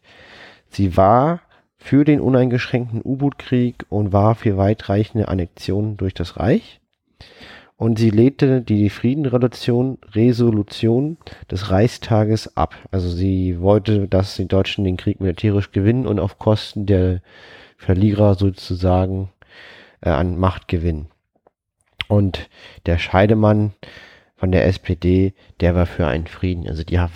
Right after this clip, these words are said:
die waren nicht nur in verschiedenen Parteien, sondern hatten auch verschiedene politische Ziele. Und, äh, danke und wie gesagt, Stresemann, nationalliberal, für den Krieg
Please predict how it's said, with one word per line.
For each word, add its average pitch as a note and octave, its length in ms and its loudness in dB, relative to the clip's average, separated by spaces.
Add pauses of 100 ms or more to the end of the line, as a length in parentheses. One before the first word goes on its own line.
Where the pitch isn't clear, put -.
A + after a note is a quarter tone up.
(600)
die F2 100 -6
waren F#2+ 160 4
nicht F2 120 2
nur G2 100 4
in F#2+ 60 0
verschiedenen F#2+ 600 0
Parteien, G2 600 0 (440)
sondern F#2 360 2
hatten F#2 220 0
auch E2+ 160 -2
verschiedene G2 720 -2 (640)
politische F#2 640 -4
Ziele. C#3+ 440 0 (640)
Und, G#2 280 0
äh, F#2+ 80 2
danke A2+ 420 2
und G2 320 -6 (360)
wie - 80 -12
gesagt, F#2+ 420 -2
Stresemann, G2+ 840 0 (340)
nationalliberal, G#2 1160 0 (1160)
für C#3 560 2 (140)
den A#2+ 160 -2
Krieg C3+ 480 -4